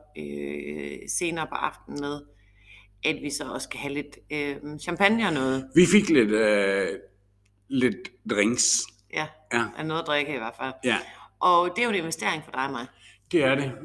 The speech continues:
Speaker 2: En frygtelig investering, kan man sige. Især når det, øh, går over til, at du står søndag morgen halvstiv med en saks.
Speaker 1: Ja.
Speaker 2: Ikke?
Speaker 1: Jo. Og det, der så sker, det er, at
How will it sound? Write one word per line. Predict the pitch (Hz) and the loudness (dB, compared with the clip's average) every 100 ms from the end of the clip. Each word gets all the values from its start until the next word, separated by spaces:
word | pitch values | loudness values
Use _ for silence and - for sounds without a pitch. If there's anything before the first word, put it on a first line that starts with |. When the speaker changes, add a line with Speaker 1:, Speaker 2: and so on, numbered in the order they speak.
| - | -8
Speaker 2:
En | 127 | -4
frygtelig | 156 156 139 120 | -2 0 2 2
investering, | 110 101 - 123 104 92 | 2 0 0 0 -2 -6
kan | 107 | -4
man | 107 | -4
sige. | 95 117 110 110 - | -2 -2 -4 -8 -8
Især | 120 160 147 | 2 4 6
når | 123 | 6
det, | 110 110 101 98 | 6 6 6 4
øh, | 95 98 | 2 0
går | 90 113 | -2 0
over | 127 131 | 2 2
til, | 110 117 | 0 -2
at | 113 - | -2 -4
du | 117 | -8
står | - 123 104 98 - | -2 -2 0 -2 -4
søndag | 135 117 101 | -4 -4 -4
morgen | 98 117 117 | -6 -4 -6
halvstiv | 98 110 123 - 120 123 | -6 -6 -6 -2 -4 -2
med | 120 | -4
en | 113 | -4
saks. | - - - - _ _ - _ _ _ _ | -6 -12 -14 -20 _ _ -20 _ _ _ _
Speaker 1:
Ja. | 160 - - _ _ - | -8 -8 -14 _ _ -2
Speaker 2:
Ikke? | 147 143 - _ 156 | -2 -2 -12 _ -10
Speaker 1:
Jo. | 147 - _ _ _ _ | -10 -12 _ _ _ _
Og | 175 | -10
det, | 214 | -6
der | 214 | -6
så | 220 196 | -8 -12
sker, | - 170 | -14 -12
det | 160 | -6
er, | 160 151 - | -6 -6 -10
at | - 147 | -12 -14